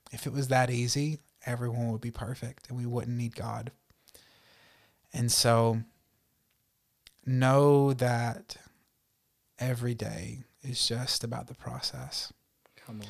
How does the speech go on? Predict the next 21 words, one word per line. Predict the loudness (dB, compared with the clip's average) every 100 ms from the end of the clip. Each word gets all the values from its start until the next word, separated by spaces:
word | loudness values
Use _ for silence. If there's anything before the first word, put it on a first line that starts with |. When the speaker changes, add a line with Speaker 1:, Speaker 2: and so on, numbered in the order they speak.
| -16 _ -4
Speaker 1:
And | 2
it's | 4
something | 6 6
that | 6
I, | 6 4 2
I'm | 0 0 -2
ultimately, | -2 0 2
bro, | 2 2
I'm, | 2
I'm | 2 0
preaching | 0 2
this | 0
to | 2
myself | 2 2 2 0 0
so | 0 2
that | 2
when | 4
I | 4 2
<laughs> | 0
listen | 4 4 6
back, | 6 4 2 -8